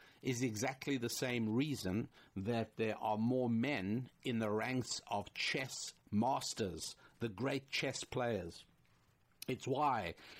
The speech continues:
uh, there are more exciting games in men's basketball than in women's basketball.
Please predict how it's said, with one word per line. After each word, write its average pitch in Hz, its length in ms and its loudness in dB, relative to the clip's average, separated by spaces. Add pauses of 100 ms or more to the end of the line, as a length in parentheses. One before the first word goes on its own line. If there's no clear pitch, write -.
(220)
uh, 117 220 0
there 123 220 0
are 120 180 0
more 131 640 4 (260)
exciting 143 800 2 (460)
games 131 760 2
in 113 260 2
men's 131 340 4
basketball 117 760 0
than 120 140 2
in 127 180 4
women's 147 380 2
basketball. 87 880 -2